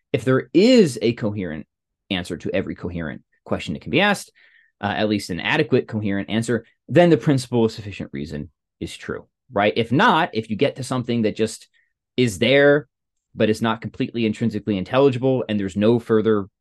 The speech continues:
story about it whatsoever at all, then the P S R is false, right?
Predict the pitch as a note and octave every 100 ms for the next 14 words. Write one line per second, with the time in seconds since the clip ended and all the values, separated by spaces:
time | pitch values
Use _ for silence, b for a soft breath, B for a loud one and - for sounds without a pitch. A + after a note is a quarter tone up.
0 | _ - - A2+ A2+ A2+ A2+ B2 _ _
1 | _ - G#2 F2+ C#3 C#3 _ A#2 - A#2+
2 | A2 B2+ C#3+ C#3+ F#2 G#2+ D#3 E3+ D#3+ _
3 | _ - C3+ B2 A#2 A2+ G#2 F#2+ F2+ E2+
4 | _ _ _ - F#2 - E2+ - - -
5 | - - G#2+ A2+